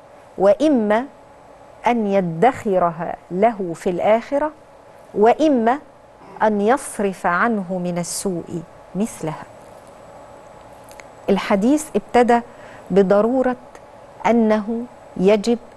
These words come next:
ألا يعتدي الداعي في دعائه حتى يكون الدعاء أرجى بالقبول ولا يأثم عليه صاحبه، زي ما الناس كتير بتقع فيه إنها تدعي على نفسها أو تدعي على أولادها أو تدعي على خدمها أو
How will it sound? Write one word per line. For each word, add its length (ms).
ألا 480
يعتدي 720
الداعي 760
في 320
دعائه 560
حتى 400
يكون 260
الدعاء 400
أرجى 380
بالقبول 460
ولا 200
يأثم 480
عليه 260
صاحبه، 480
زي 260
ما 100
الناس 400
كتير 400
بتقع 440
فيه 360
إنها 240
تدعي 280
على 220
نفسها 380
أو 140
تدعي 320
على 140
أولادها 380
أو 100
تدعي 280
على 160
خدمها 480
أو 140